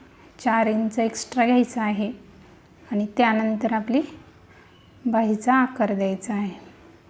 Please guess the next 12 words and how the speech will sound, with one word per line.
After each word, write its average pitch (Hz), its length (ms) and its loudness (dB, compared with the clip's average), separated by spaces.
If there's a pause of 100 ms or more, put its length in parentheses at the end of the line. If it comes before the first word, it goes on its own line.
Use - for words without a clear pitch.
(400)
कोणतीही, 233 640 2
अ, 226 440 -2
गोपी 220 260 2
बाही 220 280 2
करताना 214 680 0 (680)
साडेतीन 220 640 2
ते 226 160 0
चार 220 280 0
इंच 220 320 0
जर 214 220 0
एक्स्ट्रा 214 440 -2
घेतलं 233 360 0